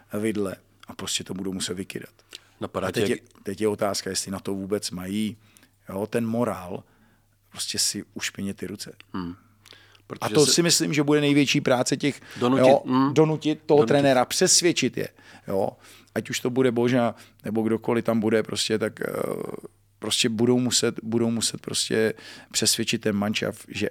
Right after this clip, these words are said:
Speaker 1: oni mají pravdu. Tohle to je jediná cesta, jak to jí, a oni to, a ten tým musí jít za tím, jo.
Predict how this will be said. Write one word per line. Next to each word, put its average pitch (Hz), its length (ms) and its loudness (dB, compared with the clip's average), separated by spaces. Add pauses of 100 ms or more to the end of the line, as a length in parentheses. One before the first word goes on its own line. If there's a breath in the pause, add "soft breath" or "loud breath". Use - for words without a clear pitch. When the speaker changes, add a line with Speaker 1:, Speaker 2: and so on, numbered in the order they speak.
(120)
Speaker 1:
oni 120 260 2
mají 110 180 2
pravdu. 101 320 -4 (480 soft breath)
Tohle 123 280 4
to 120 160 -2
je 113 60 4
jediná 107 460 0
cesta, 101 320 -4
jak 95 120 -6
to 98 80 -6
jí, 101 180 -4
a 101 180 -6
oni 120 220 -2
to, 107 260 -2 (240 loud breath)
a - 60 -18
ten 107 180 -2
tým 123 220 0
musí 113 280 0
jít 110 80 -4
za 110 120 2
tím, - 240 -8
jo. 53 120 -16